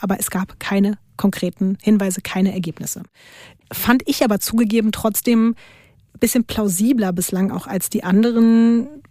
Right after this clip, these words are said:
äh, Theorien, weil ich schon dachte, okay, wenn jemand ein paar Mal so in der Zeit dahin fährt, eigentlich auch nicht so viel Geld hat und sich da vielleicht mit irgendwelchen Leuten eingelassen hat,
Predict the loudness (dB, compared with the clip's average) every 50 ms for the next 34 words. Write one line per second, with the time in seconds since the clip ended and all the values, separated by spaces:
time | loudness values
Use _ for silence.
0 | -12 -6 -4 -4 -2 2 4 6 6 6 6 6 6 6 6 6 4 4 2 0
1 | -2 -4 -4 0 2 4 4 4 4 2 -2 -6 -6 -6 -2 0 2 4 4 4
2 | 4 4 4 2 0 0 -2 -2 2 4 4 4 4 2 2 2 4 4 4 2
3 | 0 -4 -12 -18 -18 -18 -20 -12 -2 4 6 6 6 6 4 4 2 4 4 4
4 | 6 6 6 6 6 4 2 2 4 4 4 4 2 2 2 2 2 2 2 -4
5 | -8 -10 _ 0 2 2 4 2 0 0 0 2 4 4 4 6 4 4 2 0
6 | -2 0 4 4 4 4 2 -2 -10 -16 -20 -20 -20 -20 -20 -20 -14 -8 -2 2
7 | 2 4 4 2 0 2 2 2 2 2 2 0 0 2 2 2 2 2 2 2
8 | 2 2 2 2 2 2 2 0 0 0 2 2 2 2 0 0 2 2 2 2
9 | 0 -2 -2 -4